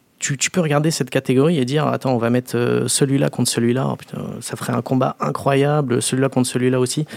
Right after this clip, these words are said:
On a l'impression qu'en fait, je sais pas si c'est une catégorie qui est bouchée, parce que pour l'instant, euh, Khabib a tellement éclaté tous les adversaires qu'on lui a mis, euh,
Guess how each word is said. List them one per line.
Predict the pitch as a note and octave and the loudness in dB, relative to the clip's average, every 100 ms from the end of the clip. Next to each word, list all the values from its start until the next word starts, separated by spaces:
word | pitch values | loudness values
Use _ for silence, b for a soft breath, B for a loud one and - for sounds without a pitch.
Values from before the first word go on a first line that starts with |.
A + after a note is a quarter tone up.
| B B B | B B B
On | C3 | 2
a | C3+ | 4
l'impression | C#3+ D#3 G#3 | 4 2 2
qu'en | F3 C#3+ | 2 0
fait, | F3+ - - B B B B B B - - _ _ _ | -2 -4 -18 B B B B B B -20 -20 _ _ _
je | - - | -2 0
sais | - | 2
pas | G3+ | 2
si | |
c'est | - D#3 | 4 4
une | |
catégorie | C#3 D3+ C#3+ D3 D3+ | 4 2 4 4 4
qui | C#3+ | 2
est | |
bouchée, | C#3 D3 E3+ | 2 2 2
parce | C#3 - | 0 -2
que | B2 A#2 A2+ A2 A2 A2 A2 - | 0 0 0 0 -2 -2 -4 -8
pour | - A2+ | -4 -2
l'instant, | A2+ - C3+ B2+ | -2 0 2 2
euh, | A2 G#2 - - | 2 0 -4 -4
Khabib | A2+ A#2+ A#2+ | -2 0 0
a | |
tellement | A2 A2 A2+ A#2+ A2+ G#2+ A2 - A#2 - A2 A#2 | 0 0 2 2 2 0 -2 -4 -6 -6 -6 -6
éclaté | B2 B2 B2+ B2 C3 | -6 -4 -4 -2 -2
tous | B2+ C3+ | -2 0
les | B2 | 2
adversaires | B2 A#2+ A#2 B2+ - | 2 0 -2 -6 -2
qu'on | A2+ | -2
lui | A2 | 0
a | A2 | 0
mis, | A2+ | 0
euh, | A2+ | 0